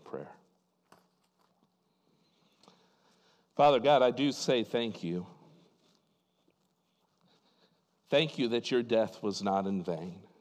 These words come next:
Thank you that you have defeated death.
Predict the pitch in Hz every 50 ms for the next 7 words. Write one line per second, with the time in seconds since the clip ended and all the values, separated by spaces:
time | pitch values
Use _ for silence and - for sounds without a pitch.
0 | _ _ _ _ _ _ _ _ _ _ _ _ _ _ _ _ _ _ _ _
1 | _ _ _ _ _ _ _ _ _ _ _ _ - 127 135 131 110 - - 110
2 | 101 98 98 95 92 - 110 107 101 104 101 95 87 - 98 92 - - - 113
3 | 104 101 87 80 76 78 - - - _ _ _ _ _ _ - - - 80 73
4 | 69 -